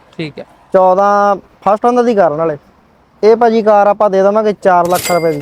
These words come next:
Speaker 1: ਇਹ ਕਿਹੜੀ ਆ, ਵੀ ਐਕਸ ਹੈ ਕਿ ਵੀ ਡੀ ਆਈ?
Speaker 2: ਵੀ ਡੀ ਆਈ ਡੀਜ਼ਲ ਚ।
Speaker 1: ਵੀ ਡੀ ਆਈ ਡੀਜ਼ਲ।
Speaker 2: ਹਾਂਜੀ।
Speaker 1: ਪੱਚੀ ਪਲੱਸ ਦੀ ਐਵਰੇਜ ਆ ਕਾਰ ਦੀ ਹਮੇਸ਼ਾ ਰਹਿੰਦੀ ਆ, ਉਹ ਤੁਹਾਨੂੰ ਪਤਾ ਹੀ ਆ।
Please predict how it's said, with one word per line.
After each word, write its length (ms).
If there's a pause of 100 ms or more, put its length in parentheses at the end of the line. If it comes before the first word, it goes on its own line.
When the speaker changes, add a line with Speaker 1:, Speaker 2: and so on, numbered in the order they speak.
(120)
Speaker 1:
ਇਹ 60
ਕਿਹੜੀ 280
ਆ, 60
ਵੀ 180
ਐਕਸ 180
ਹੈ 60
ਕਿ 80
ਵੀ 160
ਡੀ 100
ਆਈ? 120 (220)
Speaker 2:
ਵੀ 160
ਡੀ 140
ਆਈ 140
ਡੀਜ਼ਲ 300
ਚ। 80
Speaker 1:
ਵੀ 200
ਡੀ 140
ਆਈ 100
ਡੀਜ਼ਲ। 380
Speaker 2:
ਹਾਂਜੀ। 140 (220)
Speaker 1:
ਪੱਚੀ 240
ਪਲੱਸ 260
ਦੀ 120
ਐਵਰੇਜ 320
ਆ 100
ਕਾਰ 200
ਦੀ 100
ਹਮੇਸ਼ਾ 280
ਰਹਿੰਦੀ 300
ਆ, 60
ਉਹ 60
ਤੁਹਾਨੂੰ 240
ਪਤਾ 200
ਹੀ 120
ਆ। 60